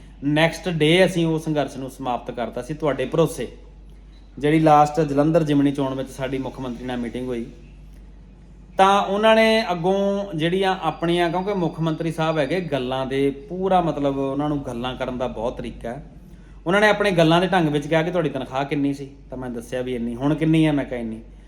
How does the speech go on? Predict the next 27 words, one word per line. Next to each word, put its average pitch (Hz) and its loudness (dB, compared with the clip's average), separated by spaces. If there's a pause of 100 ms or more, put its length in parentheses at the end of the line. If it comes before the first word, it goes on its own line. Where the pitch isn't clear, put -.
(140)
"ਤੁਸੀਂ 135 -6
ਅਜੇ 117 -4
ਵੀ 147 -4
ਖੁਸ਼ 143 -6
ਨਹੀਂ 139 -2
ਹੈਗੇ?" 127 -12 (380)
ਦੇਖੋ, 202 2 (1400)
ਅਸੀਂ 214 2
ਖੁਸ਼ 214 4
ਹਾਂ, 226 4
ਸਾਨੂੰ 190 2
ਜੋ 170 4
ਦੇਤਾ 170 4
ਤੁਸੀਂ, 180 -2
ਅਸੀਂ 175 -2
ਉਸ 165 -4
ਚੀਜ਼ 170 -2
ਦਾ 170 4
ਧੰਨਵਾਦ 135 0
ਕੀਤਾ, 139 -4
ਇੱਕ 143 -2
ਵਾਰੀ 143 0
ਨਹੀਂ 151 -2
ਕੀਤਾ, 143 -4
ਬਹੁਤ 131 -2
ਵਾਰ 147 0
ਕੀਤਾ, 139 -6